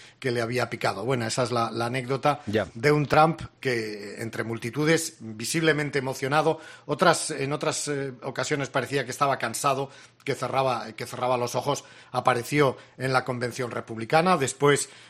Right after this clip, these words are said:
Speaker 1: eh, de hacer público, eh, la designa-, hacer pública la designación de su candidato a la vicepresidencia, del senador J D Vance, el senador por,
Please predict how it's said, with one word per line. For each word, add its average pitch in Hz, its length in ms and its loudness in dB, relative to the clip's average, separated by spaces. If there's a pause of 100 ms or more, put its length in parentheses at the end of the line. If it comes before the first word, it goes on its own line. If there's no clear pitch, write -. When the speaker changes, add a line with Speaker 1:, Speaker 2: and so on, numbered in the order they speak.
Speaker 1:
eh, 123 160 -2
de 120 120 -2
hacer 120 240 -2
público, 123 640 -2
eh, 107 280 -10
la 117 160 -6
designa-, 117 380 -6
hacer 117 260 -6
pública 123 320 -2
la 117 120 2
designación 117 540 -2
de 117 80 -2
su 117 120 -6
candidato 117 600 0 (320)
a 104 120 -6
la 107 120 -4
vicepresidencia, 120 840 -2
del 123 160 -2
senador 110 420 -2
J 101 160 -12
D 104 80 -8
Vance, 139 440 0
el 90 140 -16
senador 107 460 -10
por, 104 260 -10